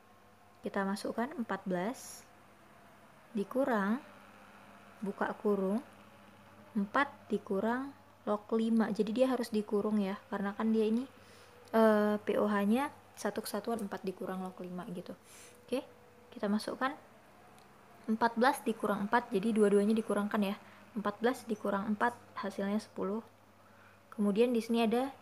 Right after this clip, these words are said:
negatif, negatif, sama-sama negatif. Di sini ada negatif, kemudian di sini juga ada negatif. Negatif dikali negatif, positif, ya kan? Maka di sini sepuluh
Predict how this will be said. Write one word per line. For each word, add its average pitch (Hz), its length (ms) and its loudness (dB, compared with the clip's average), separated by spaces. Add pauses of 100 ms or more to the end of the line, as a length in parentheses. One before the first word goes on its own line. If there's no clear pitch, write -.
negatif, 247 680 2 (120)
negatif, 220 560 -2
sama-sama 196 480 -2
negatif. 190 480 -2 (1600)
Di 214 120 -8
sini 226 200 -6
ada 196 120 0
negatif, 220 800 0 (520)
kemudian 196 320 -2
di 190 120 -2
sini 202 120 -2
juga 190 240 -2
ada 190 120 0
negatif. 190 480 -2
Negatif 185 400 -2
dikali 196 320 -2
negatif, 190 520 -2 (120)
positif, 202 520 -6 (200)
ya 196 160 -8
kan? 220 120 -4 (520)
Maka 214 200 -6
di 214 120 0
sini 220 280 -2 (640)
sepuluh 202 640 -4